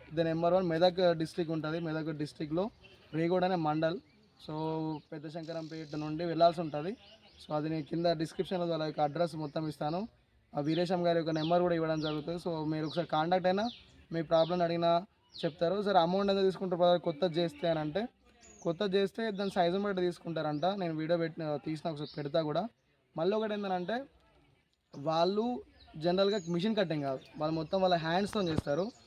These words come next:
అది చేసింది కూడా మనకు ప్రీవియస్‌గా మన పండగలలో దొరికినటువంటి పంజాలు ఉంటాయి కదా, అంటే పుట్టలలో దొరికినాయి, బాయిలలో దొరికిన పంజాలు, ఓ అట్లా వాళ్ళు చేసేది మొత్తం కూడా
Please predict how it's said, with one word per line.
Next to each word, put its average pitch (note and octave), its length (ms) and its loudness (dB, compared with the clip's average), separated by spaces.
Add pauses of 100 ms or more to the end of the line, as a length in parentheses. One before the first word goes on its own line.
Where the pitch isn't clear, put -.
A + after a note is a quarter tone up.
(340)
అది E3 240 0
చేసింది G#3+ 360 2
కూడా G#3+ 200 4
మనకు G3 260 0
ప్రీవియస్‌గా F3+ 840 4 (380)
మన D#3 420 0 (120)
పండగలలో F3 440 6
దొరికినటువంటి D#3+ 680 0
పంజాలు D#3 340 0
ఉంటాయి D3+ 240 -2
కదా, C#3+ 220 0 (320)
అంటే E3 320 2 (500)
పుట్టలలో E3 320 0
దొరికినాయి, D3+ 360 -2
బాయిలలో D3+ 380 2
దొరికిన D3+ 240 -2
పంజాలు, D3 460 -2
ఓ D#3+ 140 0
అట్లా A3 480 8
వాళ్ళు G3+ 280 2
చేసేది G3+ 280 2
మొత్తం F#3 300 -2
కూడా G#3+ 160 -4